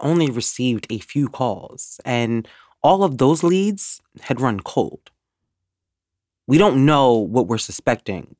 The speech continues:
one of the investigators told the Inquirer. "We don't know if a crime has been committed. Anybody can have a theory, but we have nothing to substantiate it.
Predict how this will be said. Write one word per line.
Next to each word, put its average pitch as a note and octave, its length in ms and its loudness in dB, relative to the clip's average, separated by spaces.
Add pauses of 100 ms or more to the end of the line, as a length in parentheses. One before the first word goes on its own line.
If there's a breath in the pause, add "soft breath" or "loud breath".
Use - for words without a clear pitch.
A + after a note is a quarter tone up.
one A#2+ 200 0
of A#2 60 0
the A2 80 0
investigators G#2 580 -4
told G2 240 -4
the F#2 60 -10
Inquirer. F2 540 -12 (840)
"We C#3 100 6
don't D3 240 4
know C3 260 4
if - 160 -4
a A2+ 60 -2
crime B2 340 0
has B2 120 -4
been G#2+ 160 -4
committed. A2 520 -2 (680)
Anybody C#3 440 4
can A2 160 -8
have G#2+ 140 -4
a G2 60 -14
theory, A2 680 -2
but A#2 240 0 (320)
we C#3+ 200 2
have D3+ 160 0
nothing B2 420 0
to - 140 -16
substantiate G#2 680 -6
it. - 180 -16